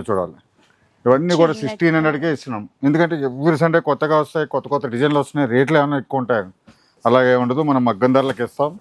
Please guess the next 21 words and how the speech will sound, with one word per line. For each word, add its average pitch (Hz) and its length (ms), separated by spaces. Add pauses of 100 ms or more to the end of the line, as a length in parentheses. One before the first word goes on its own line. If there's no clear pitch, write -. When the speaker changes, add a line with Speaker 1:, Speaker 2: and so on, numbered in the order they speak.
(1900)
Speaker 1:
ఇవన్నీ 127 220 (100)
కూడా 131 200
మనకి 113 240 (600)
సింగిల్ 139 360
సారీ 143 240
తీసుకున్నా 135 360
మన 127 120
సీబీఆర్లో 123 480
ఫ్రీ 135 200
షిప్పింగ్ 139 320
ఉంటుంది. 127 300 (260)
Speaker 2:
మ్మ్. 254 160 (3250)
Speaker 1:
ప్లస్ 135 240
ఏంటంటే 147 340
మనకి 143 220 (100)
రీసేలర్స్కి 156 640
అయితే 147 140 (100)
చాలా 147 220
స్పెషల్. 123 340 (180)
ఈ 127 120
హోల్‌సేల్, 131 440